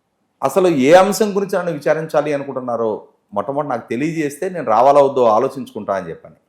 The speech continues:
కానీ ఎప్పుడైతే పోలీసులు ఎయిర్‌పోర్ట్‌లో అతను అరెస్ట్ చేసి తీసుకొచ్చారో,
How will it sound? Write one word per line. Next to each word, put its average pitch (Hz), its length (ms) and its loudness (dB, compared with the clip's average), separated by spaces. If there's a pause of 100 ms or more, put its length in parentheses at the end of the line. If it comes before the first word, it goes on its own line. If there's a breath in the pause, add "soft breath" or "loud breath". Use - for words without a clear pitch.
(720)
కానీ 170 220 6
ఎప్పుడైతే 185 380 2
పోలీసులు 160 580 0 (1120)
ఎయిర్‌పోర్ట్‌లో 147 460 2
అతను 123 200 0
అరెస్ట్ 113 260 -2
చేసి 156 160 -4
తీసుకొచ్చారో, 139 600 -4